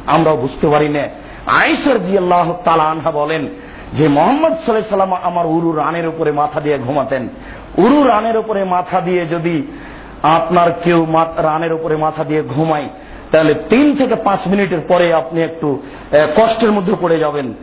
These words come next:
মনে হবে যেন বসে থাকতে কেমন কেমন লাগছে, একটু কষ্ট হচ্ছে। আল্লাহ রাসূল আয়েশার উরু রানের উপরে মাথা দিয়ে ঘুমিয়ে গেলেন, ঘন্টা ঘন্টা বসে থাকেন। এটা কেমনে হয়? এই বাস্তবতা আপনার স্বামী স্ত্রীতে কোনোদিন হয়নি।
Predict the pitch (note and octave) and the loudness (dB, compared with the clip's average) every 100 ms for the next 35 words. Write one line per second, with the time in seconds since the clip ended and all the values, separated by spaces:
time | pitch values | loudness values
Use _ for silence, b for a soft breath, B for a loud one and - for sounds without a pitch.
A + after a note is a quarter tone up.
0 | B B - A3 A#3+ A#3 A3 G#3 G3 F3 | B B 2 4 6 4 4 2 0 -2
1 | F#3 G3+ F3+ - D#3+ F3+ F3+ F#3 F3 E3+ | -2 -4 -6 -4 -2 2 2 2 0 2
2 | D#3+ D#3+ - E3 - C#3 F3+ - G3 C#3+ | 2 0 -2 -4 -4 -2 0 2 2 2
3 | - - E3 C#3+ - B B B B - | 0 0 2 2 0 B B B B 0
4 | - A3+ B3 A#3+ A#3+ A3 F3 B - C3 | 4 4 4 2 2 0 -4 B -2 0
5 | A3 D#4 - B3+ B3 A3+ G#3+ F#3 G3 G#3 | 2 2 2 0 0 0 0 0 -2 -2
6 | G3 G3 F#3 F3+ F3+ E3+ F3 E3 C#3+ B | -2 -2 0 0 0 -2 0 -2 -4 B
7 | B - - G3 D4 D4+ C4 A#3 G#3+ D3 | B -6 2 4 6 4 2 0 -4 -4
8 | E3 G#3 F#3+ F#3+ F#3 F3+ E3 G3 D#3+ D#3 | -4 -2 -2 -2 0 0 -2 -2 0 0
9 | D#3+ C#3 B B - E3 D#3+ - G#3 E4 | -2 -4 B B 0 2 2 2 2 4
10 | F#4 D#4+ D4+ C#4 A3 C3 B B B - | 4 4 2 0 -4 -14 B B B 2
11 | F#3 F#3+ E3 E3 - F#3+ E3+ F3+ E3+ E3+ | 2 2 2 0 0 0 0 2 2 2
12 | F3 D#3+ - D#3+ E3 - - D3 D3+ D3+ | -2 -2 0 0 0 -2 -4 0 0 2
13 | D#3 D3 C#3+ C#3+ C#3 C#3 B2+ | 0 0 0 2 2 0 -2